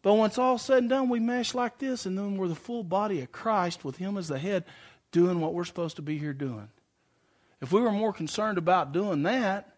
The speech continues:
instead of building churches and doing all this other stuff like what he said, joining all them said, we're so divided as a body right now, we can't hardly stand to be in the same place together without starting to draw lines and see who's more holy and who's better and whose attendance is better.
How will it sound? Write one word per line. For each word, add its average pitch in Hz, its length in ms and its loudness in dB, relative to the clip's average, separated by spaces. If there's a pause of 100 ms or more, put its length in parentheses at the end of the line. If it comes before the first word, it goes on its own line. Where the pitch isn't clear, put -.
(600)
instead 170 260 0
of 131 140 -6
building 180 320 4
churches 185 440 -2
and 156 80 -2
doing 175 140 0
all 175 80 4
this 165 160 0
other 196 120 0
stuff 170 200 -2
like 160 240 2
what 170 160 2
he 170 100 -2
said, 165 280 -4
joining 190 300 -2
all 160 120 0
them 147 120 -2
said, 180 200 -6 (320)
we're 247 160 2
so 226 220 4
divided 165 420 8
as 143 140 -2
a - 20 -4
body 180 340 6
right 196 220 6
now, 294 180 4
we 302 120 0
can't 254 160 -2
hardly 220 180 0
stand 240 320 -4
to - 140 -10
be 247 80 -2
in 254 80 2
the 240 60 -2
same 294 260 2
place 330 320 2
together 127 420 -6
without 147 320 2
starting 160 280 -2
to 127 60 -6
draw 151 280 2
lines 170 340 2
and 147 100 -4
see 196 160 -4
who's 170 200 -2
more 175 200 0
holy 202 300 0
and 165 80 -2
who's 185 160 -4
better 254 400 0 (1200)
and 143 100 0
whose 196 200 2
attendance 254 500 0
is 135 140 -6
better. 156 400 -2